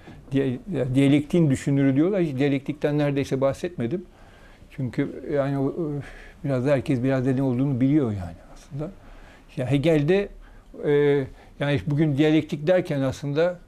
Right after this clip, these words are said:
özellikle Marksist terminolojide çok kullanılan bir terim. E, herkesin neredeyse az çok biraz bildiği bir, bir terimin aslında yaratıcısı Hegel'dir. O diyalektik, çünkü Platon'un diyalektiği falan değil yani.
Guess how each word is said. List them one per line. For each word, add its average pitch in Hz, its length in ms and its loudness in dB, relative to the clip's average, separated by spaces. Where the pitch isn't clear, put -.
özellikle 139 440 -6
Marksist 139 560 -4
terminolojide 120 680 -2
çok - 200 -10
kullanılan 131 520 -4
bir 104 60 -4
terim. 143 320 -6
E, 131 360 2
herkesin 139 520 2
neredeyse 135 680 2
az 143 260 -2
çok 127 220 -4
biraz 131 260 2
bildiği 135 360 4
bir, 139 160 0
bir 127 60 -2
terimin 156 400 2
aslında 196 320 2
yaratıcısı 147 580 0
Hegel'dir. 123 420 -2
O 127 160 0
diyalektik, 139 380 0
çünkü 170 120 -2
Platon'un 151 520 0
diyalektiği 143 400 0
falan 139 320 -2
değil 143 140 4
yani. 95 220 -4